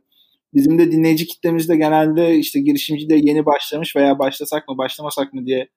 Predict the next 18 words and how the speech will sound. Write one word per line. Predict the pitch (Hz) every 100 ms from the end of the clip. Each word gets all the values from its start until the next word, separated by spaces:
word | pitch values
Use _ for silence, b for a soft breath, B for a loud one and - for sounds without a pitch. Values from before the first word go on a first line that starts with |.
| _ _ _ 139
düşünen | 139 147 156 147
bir, | 156
e, | 127 131 135
kitle | - 156
olduğunu | 151 135 143
da | 160
biliyoruz. | 135 151 135 135 - -
Güzel | 127 139
güzel | 127 139
sorular | 139 127 131 139
soruyorlar | 139 123 117 113
çünkü | - 113
zaman | - 117 113
zaman | 113 113 113
bize. | 160 202 _ _
Burada | 143 190 202
senin | 185 190 185 180
bir | 170 165 165